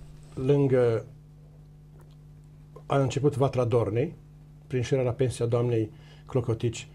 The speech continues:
să fie, uh, să nu spun, uh, absorbită, dar cu bună știință oamenii s-au îndreptat către Spiro Haret.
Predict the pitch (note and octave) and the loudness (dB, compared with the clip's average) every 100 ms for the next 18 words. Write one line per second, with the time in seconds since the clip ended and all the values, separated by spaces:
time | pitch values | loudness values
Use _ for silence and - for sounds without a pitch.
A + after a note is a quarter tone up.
0 | - - - A#2 - A#2+ B2 G#2+ G#2 - | -20 -10 -4 -4 -2 -2 0 0 -4 -14
1 | - - - - A#2 A2+ A2 - - - | -20 -20 -20 -8 -4 -2 -4 -8 -20 -20
2 | - - - - - - - - - - | -20 -20 -20 -20 -20 -20 -20 -20 -20 -20
3 | - - - - - - - - - - | -20 -20 -20 -20 -20 -20 -20 -20 -20 -20
4 | - - - - - - - - - - | -20 -20 -20 -20 -20 -20 -20 -20 -20 -20
5 | - C3 C3 A#2 - A#2 A2+ G#2+ G2+ F#2+ | -12 -6 -4 -6 -6 -2 -2 -2 -4 -8
6 | - - - - - - - - B2 A2+ | -16 -20 -20 -20 -8 -4 -4 0 0 0
7 | G#2+ - E2+ D#2+ - - F2 F3+ F#3 - | -2 -6 -8 -10 -14 -16 -10 -6 -6 -6
8 | F#3 G3 D#3+ - F3 F#3 E3+ F3 E3 D3+ | -2 2 0 0 -4 -4 -2 0 0 0
9 | D3 D3 C#3 B2+ C#3+ C3+ A#2 A2+ C3 A#2 | 0 2 2 0 -2 -2 -4 -4 -2 -2
10 | G#2 C3 A3 - | -2 -2 -4 -8